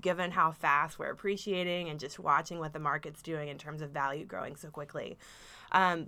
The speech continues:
but it's, you know, it's also, there's a pride in that, right? It, it's a cultural thing in our country to have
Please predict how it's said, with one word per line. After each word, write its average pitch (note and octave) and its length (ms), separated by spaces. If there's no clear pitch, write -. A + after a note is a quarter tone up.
but A3+ 160
it's, A#3+ 400
you A#3 120
know, B3 160
it's B3 200
also, A#3+ 380
there's A3 180
a A3+ 60
pride F3+ 460
in C#3+ 160
that, - 260
right? E3 340
It, F3 200
it's F#3+ 160
a F3+ 40
cultural G3 640
thing D3 560
in F3 100
our D3+ 140
country D#3 640
to E3 100
have D3+ 440